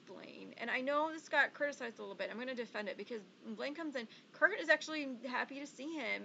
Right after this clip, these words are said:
and Blaine comes in, and then when his attention gets turned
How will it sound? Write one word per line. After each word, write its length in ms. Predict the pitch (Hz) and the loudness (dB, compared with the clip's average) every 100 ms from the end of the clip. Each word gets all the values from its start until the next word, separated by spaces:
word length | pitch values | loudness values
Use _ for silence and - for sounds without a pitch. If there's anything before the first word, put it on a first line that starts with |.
| - | -4
and 460 | 233 233 240 240 240 - - - - - - | 0 2 2 0 -6 -12 -20 -20 -20 -20 -8
Blaine 280 | 220 269 302 | 0 2 2
comes 260 | 320 320 277 | -2 -4 -2
in, 280 | 240 233 240 | -2 -2 -4
and 140 | 240 | -2
then 340 | 254 269 254 240 - - - - - - 240 214 | -2 -2 -4 -8 -14 -20 -20 -20 -16 -12 -10 -2
when 640 | 262 262 262 254 247 247 | 2 2 2 0 -2 -4
his 160 | 247 254 | -2 -2
attention 500 | 269 320 370 370 269 | 2 2 2 -2 2
gets 240 | 277 - | 2 0
turned 800 | - 302 330 285 240 220 226 226 | -6 2 2 4 0 -2 -4 -8